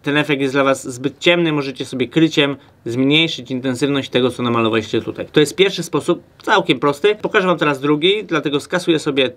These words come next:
te dw-, trzy rzeczy, które już zrobiliśmy. Drugi sposób jest taki, że wybieracie zwykły pędzelek, dość duży, oczywiście kolor czarny i ważne, żeby miał krawędzie, oczywiście krycie na sto procent, żeby miał krawędzie takie miękkie. Rysujecie sobie na nowej warstwie,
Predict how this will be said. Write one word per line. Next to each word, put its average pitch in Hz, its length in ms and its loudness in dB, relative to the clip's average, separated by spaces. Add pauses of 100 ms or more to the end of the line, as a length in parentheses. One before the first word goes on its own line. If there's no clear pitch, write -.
(120)
te 151 200 2
dw-, 127 280 -10 (200)
trzy 147 600 2
rzeczy, 143 320 -4
które 151 220 4
już 127 100 2
zrobiliśmy. 127 680 -2
Drugi 208 280 4
sposób 180 280 2
jest 156 120 0
taki, 196 220 2
że 160 120 4
wybieracie 147 540 2
zwykły 160 380 0
pędzelek, 127 680 -2
dość 240 360 2
duży, 160 560 2 (540)
oczywiście 175 440 0
kolor 151 300 4
czarny 160 440 0 (140)
i 147 80 -10
ważne, 185 240 0
żeby 151 200 -6
miał 143 360 -2 (220)
krawędzie, 151 640 2
oczywiście 143 400 0
krycie 156 300 2
na 123 120 -2
sto 120 160 -6
procent, 202 440 -2 (320)
żeby 147 200 4
miał 165 180 4
krawędzie 165 640 2
takie 156 220 -2
miękkie. 160 420 2
Rysujecie 190 380 0
sobie 160 240 0
na 135 120 0
nowej 156 260 4
warstwie, 135 500 -2